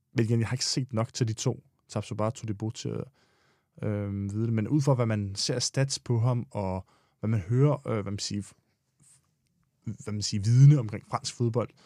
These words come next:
så lyder han jo spændende. Også for, hans alder er bare virkelig spændende, og han kan komme til at erstatte, øh, hvad hedder det, øhm, Varane på et længere sigt.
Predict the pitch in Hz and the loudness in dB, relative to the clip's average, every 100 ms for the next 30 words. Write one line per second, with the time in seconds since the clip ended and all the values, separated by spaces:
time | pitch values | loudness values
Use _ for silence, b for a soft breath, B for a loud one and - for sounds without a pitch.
0 | b _ 120 170 143 107 - 107 113 117 | b _ 2 4 2 0 -2 0 0 -2
1 | 113 - - 117 113 - - 131 110 98 | -6 -8 -12 -8 -6 -4 -4 -2 -4 -4
2 | 98 101 110 110 110 104 107 101 101 104 | -2 0 -2 -2 -4 -4 -2 -2 -2 -4
3 | 107 - 107 - 113 - b b b b | -6 -6 -6 -4 -4 -6 b b b b
4 | b b - 101 98 101 95 90 98 92 | b b -12 -6 -4 -2 -4 -2 -4 -2
5 | 90 90 101 98 98 110 104 110 123 _ | -4 -6 -6 -6 -2 0 2 0 -2 _
6 | _ - 107 101 104 120 110 - 117 - | _ -8 -6 -2 0 0 0 -2 -4 -6
7 | - | -14